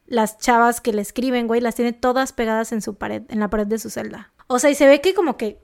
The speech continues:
no sé si ahorita todavía, porque eso fue al inicio, cuando recién salió el caso. Ahorita dudo que ya lo sigan pelando, güey. No sé si alguna de ellas le sigue escribiendo o así.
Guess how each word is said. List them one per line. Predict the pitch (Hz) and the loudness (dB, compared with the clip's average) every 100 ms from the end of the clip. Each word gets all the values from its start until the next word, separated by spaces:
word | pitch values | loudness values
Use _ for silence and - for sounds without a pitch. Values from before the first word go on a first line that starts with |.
| - | -14
no | 233 254 330 403 | -8 0 2 4
sé | 440 | 2
si | 392 | 4
ahorita | 277 247 254 285 | 2 2 0 -2
todavía, | 277 262 262 254 254 | 0 2 2 2 0
porque | 247 247 | -2 -2
eso | 277 302 | 0 4
fue | 311 | 4
al | 311 - - | 4 -4 -6
inicio, | 254 247 311 - 202 | -2 0 -2 -4 -6
cuando | - 208 208 | -6 -6 -4
recién | 214 202 254 247 247 240 214 | -4 -4 -2 -2 0 -2 -2
salió | 226 208 | -4 -2
el | 214 | 0
caso. | - - | 2 2
Ahorita | 233 226 277 | 0 2 0
dudo | 220 285 311 | 2 4 4
que | 311 247 | 6 2
ya | 240 247 262 | 4 6 6
lo | 247 | 4
sigan | 240 240 247 | 0 0 0
pelando, | 233 214 196 240 269 | 0 -2 -2 0 2
güey. | 269 | 0
No | 254 | -2
sé | 226 | -4
si | 214 | -2
alguna | 226 208 220 233 220 - - - - | -2 -2 0 2 2 -2 -20 -20 -8
de | 220 | -2
ellas | 214 226 220 | 2 0 0
le | 208 | -2
sigue | 220 | 0
escribiendo | 220 - 196 196 233 277 | 0 -2 -6 -4 -2 2
o | 269 | 2
así. | 247 262 349 | 0 -2 -8